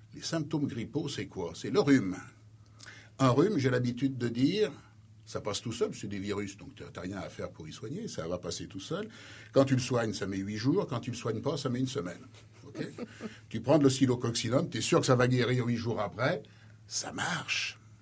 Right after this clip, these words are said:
Le gros danger, c'est quand on fait la proposition de dire, ça peut être en prévention. En prévention d'une maladie infectieuse,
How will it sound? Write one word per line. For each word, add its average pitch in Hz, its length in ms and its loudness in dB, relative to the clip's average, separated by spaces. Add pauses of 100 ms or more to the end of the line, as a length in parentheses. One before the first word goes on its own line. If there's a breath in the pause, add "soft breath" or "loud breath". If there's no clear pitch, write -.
(680 loud breath)
Le 127 120 4
gros 147 280 4
danger, 120 520 6 (520 loud breath)
c'est 185 240 2
quand 190 340 -2
on 135 240 4
fait 151 160 0
la 117 100 4
proposition 120 800 0
de 104 80 -4
dire, 151 440 0 (360 loud breath)
ça 127 220 2
peut 127 160 2
être 190 160 0
en 107 100 0
prévention. 101 680 0 (1000 loud breath)
En 110 120 -4
prévention 185 520 2
d'une 135 220 2 (120)
maladie 110 500 2
infectieuse, 101 760 -2